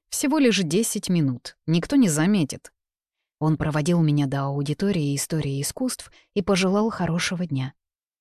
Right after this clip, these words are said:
Лекция была в самом разгаре. На задних рядах включили большой проектор,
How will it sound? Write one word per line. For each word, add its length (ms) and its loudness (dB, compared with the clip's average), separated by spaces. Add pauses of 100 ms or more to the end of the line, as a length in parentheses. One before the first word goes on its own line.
(400)
Лекция 580 0
была 280 0
в 60 -10
самом 440 0
разгаре. 560 -6 (480)
На 160 2
задних 400 2
рядах 360 -2
включили 540 -4
большой 460 -4
проектор, 600 -6